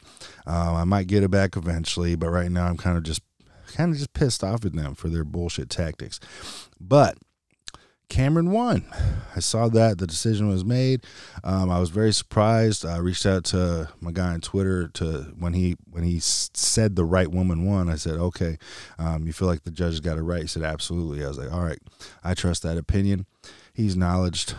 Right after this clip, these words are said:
I still wanna rewatch eventually just to see how it went down 'cause I was shocked. I thought for sure Katie Taylor's getting this decision in her home country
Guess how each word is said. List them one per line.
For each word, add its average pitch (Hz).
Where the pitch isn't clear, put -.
I 90
still 107
wanna 104
rewatch 98
eventually 117
just -
to -
see -
how 90
it 85
went 80
down 107
'cause 85
I 78
was 80
shocked. -
I 95
thought 87
for 71
sure 110
Katie 87
Taylor's 90
getting 82
this 85
decision 92
in 80
her 82
home 80
country 113